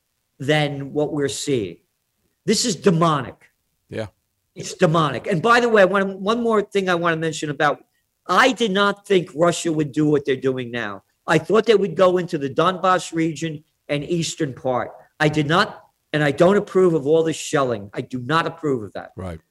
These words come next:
Speaker 1: I'm,
Speaker 2: Right.
Speaker 1: I'm totally against it.
Speaker 2: Yeah, I agree with you. I thought they would just take it to those two areas where there's been fighting for eight years.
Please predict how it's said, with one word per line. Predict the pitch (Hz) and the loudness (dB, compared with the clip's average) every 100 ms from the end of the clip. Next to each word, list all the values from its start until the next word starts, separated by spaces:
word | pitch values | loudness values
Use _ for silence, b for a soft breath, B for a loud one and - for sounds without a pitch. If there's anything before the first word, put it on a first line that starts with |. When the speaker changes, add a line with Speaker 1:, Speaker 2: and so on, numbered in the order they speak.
| _ _ _ _ - | _ _ _ _ -8
Speaker 1:
I'm, | 135 | -8
Speaker 2:
Right. | - | -6
Speaker 1:
I'm | 117 | -8
totally | - 196 208 214 | 4 6 6 4
against | 175 170 131 - | 4 2 0 -12
it. | - _ _ _ b b | -18 _ _ _ b b
Speaker 2:
Yeah, | 131 | 2
I | 143 | 4
agree | 165 160 190 | 4 6 6
with | 147 | 6
you. | 127 | 4
I | 135 | 4
thought | 156 147 | 4 4
they | 147 | 4
would | 139 | 4
just | 139 - | 2 2
take | 147 143 | 2 2
it | |
to | 117 | 0
those | 120 131 131 | 4 4 4
two | - - 123 | 0 0 4
areas | 117 120 123 113 | 4 4 4 2
where | 117 | -2
there's | 107 98 | -2 -2
been | 127 127 | -2 0
fighting | 123 117 110 | 0 0 -2
for | 90 - | -6 -6
eight | 123 - | -6 -4
years. | 101 101 - - | -4 -4 -6 -18